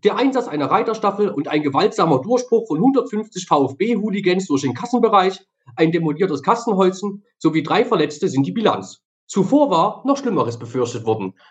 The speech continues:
Und man überlegt sich, äh, okay, hundertfünfzig Hools irgendwie durch, irgendwas demoliert. Das wäre, wenn Silvester in Konnewitz wäre, vier Tage lang die Schlagzeile.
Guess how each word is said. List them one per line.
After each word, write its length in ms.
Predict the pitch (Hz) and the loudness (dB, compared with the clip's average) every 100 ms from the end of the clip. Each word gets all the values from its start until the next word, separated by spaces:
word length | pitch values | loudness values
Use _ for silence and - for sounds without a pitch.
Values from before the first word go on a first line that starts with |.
| - | -2
Und 80 | 131 | 0
man 120 | 139 | 2
überlegt 400 | 147 139 185 - | 2 2 2 -2
sich, 300 | 202 - 143 | -10 -4 2
äh, 180 | 143 139 | 2 2
okay, 220 | 135 147 | 0 2
hundertfünfzig 600 | 131 185 170 160 147 139 | 2 0 0 -4 -4 -4
Hools 220 | 196 233 | -2 0
irgendwie 240 | 196 196 196 | 0 0 0
durch, 220 | 208 247 | 0 0
irgendwas 280 | 170 170 156 | 0 0 2
demoliert. 540 | 147 131 120 220 - - - _ 160 | 2 2 2 2 0 -10 -20 _ -4
Das 200 | 143 131 | -2 2
wäre, 380 | 165 214 220 123 | 2 2 0 0
wenn 160 | 135 | 0
Silvester 480 | 131 120 135 135 139 | 0 -2 -2 0 -2
in 80 | 127 | 0
Konnewitz 400 | 135 170 170 165 | 0 0 -2 0
wäre, 320 | 170 185 190 | 0 0 -2
vier 360 | - - 240 240 | -6 0 4 4
Tage 280 | 147 123 123 | 2 -2 -2
lang 300 | 120 120 139 | -2 -2 -4
die 100 | 135 | -6
Schlagzeile. 760 | 135 127 135 165 151 185 254 | -2 -2 -2 -2 0 0 -2